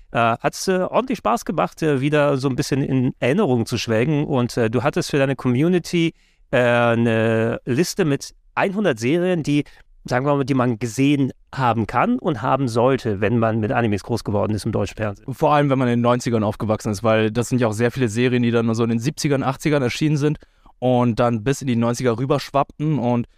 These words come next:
Speaker 2: also sagen wir mal so, Leute, die so in unserem Alter eventuell schon gesehen haben.
Speaker 1: In unserem Alter.
Speaker 2: In unserem Alter.
Speaker 1: Ja.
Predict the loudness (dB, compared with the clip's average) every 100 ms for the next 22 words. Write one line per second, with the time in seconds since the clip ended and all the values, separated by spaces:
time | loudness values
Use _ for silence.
0 | _ -2 0 2 2 2 2 2 2 0
1 | 0 0 0 0 0 0 2 2 2 0
2 | 0 0 0 0 0 -2 2 2 2 2
3 | 0 0 -2 -2 0 0 0 2 2 2
4 | 0 -2 -2 0 0 0 0 0 -2